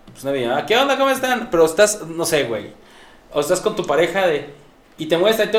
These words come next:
"Ey, ¿por qué te moviste? ¿Qué estás haciendo? ¿Por qué no estás enfrente de la?" No mames, no, chinga tu madre, güey, o sea, no, no voy a hacer una videollamada, güey.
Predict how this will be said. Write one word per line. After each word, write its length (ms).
"Ey, 200
¿por 100
qué 80
te 100
moviste? 380
¿Qué 80
estás 200
haciendo? 380
¿Por 80
qué 100
no 60
estás 200
enfrente 360
de 120
la?" 180
No 320
mames, 380
no, 420
chinga 260
tu 80
madre, 320
güey, 160
o 40
sea, 140
no, 400
no 200
voy 160
a 20
hacer 180
una 100
videollamada, 520
güey. 180